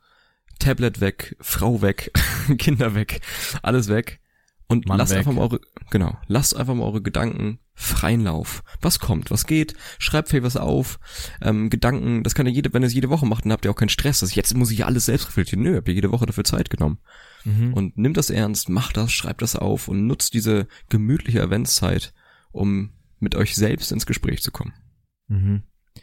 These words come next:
Speaker 2: Und ich würde gerne diesen Tipp ergänzen mit einer Frage, die mir sehr viel gebracht hat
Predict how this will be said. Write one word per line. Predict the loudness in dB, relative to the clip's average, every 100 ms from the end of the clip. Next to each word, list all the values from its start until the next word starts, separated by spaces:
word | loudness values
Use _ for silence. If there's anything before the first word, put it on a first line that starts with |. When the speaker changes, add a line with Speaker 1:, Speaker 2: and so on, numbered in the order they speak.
| _ _ _ _ _ _ _ _
Speaker 2:
Und | 0 2
ich | 0
würde | 2 4
gerne | 4 2
diesen | 2 0 0 0 2
Tipp | 2 2 -4 -6 -2
ergänzen | 0 2 2 2 0 0
mit | 0 2
einer | 2
Frage, | 2 0 2 2 2 0 0 -4 -8 _ _ _ _ _ 0
die |
mir | 2 4
sehr | 2
viel | 0 2
gebracht | 2 2 2 2 4
hat | 2 2 -12